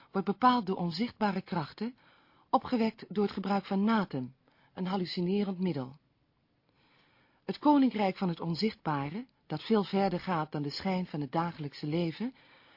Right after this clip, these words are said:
kan slechts met deze hallucinerende middelen worden bereikt. Op zijn tocht naar dit koninkrijk van het onzichtbare moet iedere Aquaruna een aantal zielen vinden, die hem of haar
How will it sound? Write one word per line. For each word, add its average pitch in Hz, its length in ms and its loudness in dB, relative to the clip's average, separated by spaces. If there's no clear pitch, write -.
kan 220 160 0
slechts 208 360 0
met 170 200 -2
deze 226 300 4
hallucinerende 202 720 2
middelen 180 360 -2
worden 156 220 -4
bereikt. 165 520 -6
Op 220 120 -2
zijn 220 260 0
tocht 277 240 0
naar 190 160 0
dit 143 140 -2
koninkrijk 160 680 -2
van 165 160 -4
het 139 140 -4
onzichtbare 165 800 -4
moet 196 140 -2
iedere 233 340 2
Aquaruna 202 840 2
een 185 160 -6
aantal 190 300 0
zielen 175 360 0
vinden, 127 400 -4
die 151 140 -6
hem 180 400 -2
of - 200 -8
haar 151 360 -4